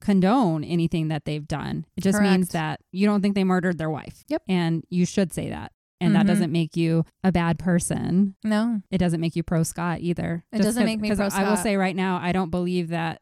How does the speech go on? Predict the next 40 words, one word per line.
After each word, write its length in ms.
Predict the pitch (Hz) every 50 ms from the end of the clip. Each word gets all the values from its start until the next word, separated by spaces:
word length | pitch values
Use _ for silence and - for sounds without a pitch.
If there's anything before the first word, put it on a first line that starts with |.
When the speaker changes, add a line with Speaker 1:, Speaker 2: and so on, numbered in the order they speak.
| _
Speaker 1:
there's 240 | 202 180 170 175 165
enough 180 | 170 175 165 -
evidence 480 | - 175 165 170 165 165 160 160 - -
that 180 | - 175 - -
he 220 | 175 170 160 - - -
killed 300 | - 202 175 170 170 165
his 180 | 175 165 151
wife 320 | 160 160 165 165 175 - -
right 120 | 160 156
now, 360 | 160 165 165 160 160 160 160 - _ _
but 100 | - 175
I 80 | 170 175
don't 140 | 180 175 165
like 160 | 170 170 -
the 80 | - 185
guy. 240 | - - 151 160 - _
Speaker 2:
I 100 | 202 214
don't 140 | 220 214 196
like 160 | 190 185 175
him 80 | 170 185
either. 340 | 196 185 165 160 175 202 - _
Speaker 1:
He's 140 | - 170
got 120 | 170 175 180
a 40 | 156
punchable 380 | - 160 160 - 160 165 170
face. 380 | - - 190 185 180 - - - _ _ _
Speaker 2:
He 160 | - - 196
Speaker 1:
Don't 120 | 180 185 175
Speaker 2:
has 100 | 170 170
a 20 |
Speaker 1:
like 140 | 175 175 185
any 160 | 185 175 175
of 60 | 180 180
Speaker 2:
punchable 20 | 175
Speaker 1:
those 60 | 175 185
Speaker 2:
face. 60 | 190
Speaker 1:
kind 140 | 190 170 175
of 40 | 170
guys. 380 | 170 170 165 165 175 170 - -
Speaker 2:
Yep. 220 | 202 - 180 196